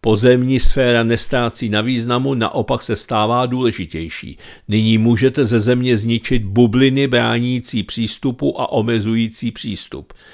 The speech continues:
Nyní můžete ze země ovládnout moře. Všechny tyto věci sledujeme na Ukrajině, napsal generál Christopher D. Donohue na síti X. Standardizované systémy založené na datech,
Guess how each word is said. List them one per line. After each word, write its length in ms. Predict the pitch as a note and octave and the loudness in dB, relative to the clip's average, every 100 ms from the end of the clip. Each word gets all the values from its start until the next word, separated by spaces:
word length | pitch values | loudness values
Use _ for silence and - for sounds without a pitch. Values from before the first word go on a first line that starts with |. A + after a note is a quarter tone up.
| - - | -12 0
Nyní 360 | A2+ A2+ A#2 | 4 6 6
můžete 500 | A2+ A#2+ B2 A#2 B2 | 6 4 4 2 2
ze 160 | G2 G#2+ | 2 0
země 380 | G2+ G#2+ G#2+ A2 | 0 0 0 -2
ovládnout 720 | G#2+ G#2 G#2 G2+ G#2+ A#2 - | -2 2 2 0 -2 -4 -2
moře. 300 | A2+ F#2 D#2+ - - | -2 -2 -6 -12 -18
Všechny 460 | - - G#2 - G#2 | -2 0 0 0 -2
tyto 280 | A2 G2 F#2+ | -2 -2 0
věci 380 | G2 F#2 - G2 | 0 -2 -6 -6
sledujeme 640 | - G#2 A2 B2+ B2+ C#3 | -2 -2 2 0 0 -2
na 120 | D3 | -4
Ukrajině, 600 | - G#2 F#2 F2 F2+ F#2+ - | -6 -6 -6 -4 -6 -8 -8
napsal 600 | A#2+ G#2 - - A#2+ C#3 | -4 -4 -6 -4 -2 -2
generál 680 | A2 G2+ G2+ G2+ G2+ A2 B2+ | -2 -2 0 0 0 0 -2
Christopher 720 | - F#2 F2+ - G2 - G2+ | -4 -8 -8 -6 -6 -4 -4
D. 160 | A2+ G#2+ | -2 -2
Donohue 540 | F2+ F2 E2 G2 A2+ - _ _ _ _ - | -4 -6 -8 -8 -10 -12 _ _ _ _ -8
na 140 | F#2 | -6
síti 440 | - - A#2+ - A#2 | -6 -6 -6 -4 -6
X. 480 | - E2+ - - _ _ _ _ _ - | -6 -12 -14 -20 _ _ _ _ _ -20
Standardizované 1040 | - G#2+ G#2+ A2 A2 A2 G2+ A2 G#2 G#2 | -4 -2 0 0 0 -2 0 0 0 -2
systémy 760 | - C#3 B2 - D3+ D3 D3 C#3+ | -4 -4 -4 -2 -2 0 -2 -2
založené 580 | A#2 A2 G2+ G#2+ G2+ G2+ | 0 2 0 0 -2 0
na 160 | G2+ | 0
datech, 580 | A2 C3 - C#3 C3+ - | 0 -4 -4 -6 -6 -12